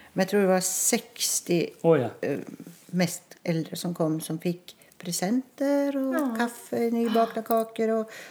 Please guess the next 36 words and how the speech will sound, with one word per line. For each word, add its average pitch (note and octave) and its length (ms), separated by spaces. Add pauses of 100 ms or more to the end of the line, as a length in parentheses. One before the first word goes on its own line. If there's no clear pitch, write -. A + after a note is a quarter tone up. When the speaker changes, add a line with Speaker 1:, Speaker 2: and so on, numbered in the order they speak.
Speaker 1:
saffransbullar G#3 680
och G3 60
allting. G3 360 (600)
Men G#3 100
jag G#3 100
tror C4 140
vi B3+ 80
har A#3+ 140
sammanlagt A3+ 560
tvåhundra G3 640
ideella E3+ 520 (280)
Speaker 2:
Mhm. C3+ 120
Speaker 1:
personer F3 500
som E3+ 180
är E3 120
igång, E3+ 420
liksom, F#3+ 440
i F#3 80
Speaker 3:
Mhm. F3 100
Speaker 1:
olika F3 560 (100)
grader. F3 580
Speaker 2:
Ja, A#2+ 140
just D3+ 180
det. - 60 (140)
Speaker 1:
Vi G3+ 100
har G#3 120
till G#3 180
exempel F3 360
öppen F3+ 280
kyrka F3 480
så F3+ 120
att E3+ 80
den F3 140
kan F#3 160
stå - 120
upplåst, F#3+ 800